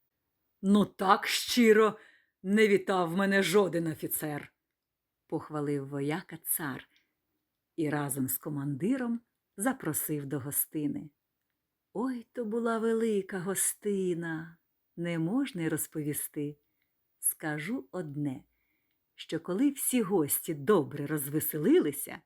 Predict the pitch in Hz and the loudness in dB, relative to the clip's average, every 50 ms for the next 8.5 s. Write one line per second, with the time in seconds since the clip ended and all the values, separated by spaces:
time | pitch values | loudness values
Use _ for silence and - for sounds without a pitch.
0 | _ _ _ _ _ _ _ _ _ _ _ _ _ _ - 165 156 220 330 330 | _ _ _ _ _ _ _ _ _ _ _ _ _ _ -12 -2 4 6 6 6
1 | 330 - - 269 262 254 - - - _ _ _ _ - - 370 359 294 247 247 | 6 4 2 0 2 2 0 -2 -2 _ _ _ _ 2 4 6 6 6 6 4
2 | 247 233 - - - - - 247 262 233 196 - - - - 240 226 214 208 208 | 2 2 0 -2 -2 -2 0 0 0 2 0 0 -4 -8 -8 -4 -2 -2 -2 -2
3 | - 214 175 170 202 202 202 208 220 214 202 175 151 165 165 160 151 - - _ | -4 -4 0 2 4 6 6 6 6 6 4 4 2 2 0 0 0 -4 -10 _
4 | _ _ _ _ _ _ _ _ - - - - 190 175 156 160 170 202 226 220 | _ _ _ _ _ _ _ _ -18 -18 -12 -6 -6 -6 -2 0 0 0 0 0
5 | - 269 262 240 220 214 208 202 202 208 214 220 214 214 220 262 330 349 320 - | -2 0 2 4 6 6 6 6 4 4 2 2 2 2 2 0 0 0 -2 -4
6 | - - 220 226 254 247 254 - - - 247 233 214 - - - - 247 240 226 | -6 -8 -6 -4 -4 -4 -4 -6 -10 -8 -8 -6 -4 -4 -6 -4 -4 -2 0 0
7 | 214 202 - - 202 185 175 160 185 208 185 160 170 175 175 175 180 175 208 240 | 0 0 0 0 0 0 0 -2 -2 -2 -2 0 -2 -2 -2 -2 -2 -2 -2 0
8 | 240 214 151 135 - - - - - - | 0 -2 -2 -2 -2 -2 -2 -2 -4 -8